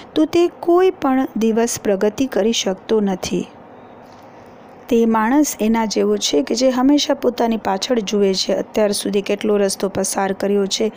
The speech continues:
તેને જોઈને ફખ્ર કરે છે, પરંતુ જો તે આગળ તરફ જુએ અને જે રસ્તો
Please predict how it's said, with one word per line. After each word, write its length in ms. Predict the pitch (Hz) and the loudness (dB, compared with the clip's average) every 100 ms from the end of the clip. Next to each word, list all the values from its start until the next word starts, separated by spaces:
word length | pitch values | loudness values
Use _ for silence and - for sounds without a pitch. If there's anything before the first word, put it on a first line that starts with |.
| - - - - - | -12 -18 -18 -20 -4
તેને 260 | 294 320 | 2 2
જોઈને 320 | 254 247 262 | 4 2 2
ફખ્ર 400 | 277 - 220 214 | 2 -2 -2 -2
કરે 240 | 208 196 190 | -2 -2 -2
છે, 180 | - - | -4 -4
પરંતુ 340 | 208 196 202 | -2 0 0
જો 200 | 185 202 | 0 -2
તે 180 | 196 202 | 0 -2
આગળ 380 | 196 190 220 220 | -2 -2 -2 0
તરફ 280 | 254 262 233 | 0 0 0
જુએ 360 | 294 285 240 | 2 4 4
અને 240 | - 220 202 | 2 -2 0
જે 180 | 196 202 | 0 0
રસ્તો 360 | 208 - 208 | 0 -2 -2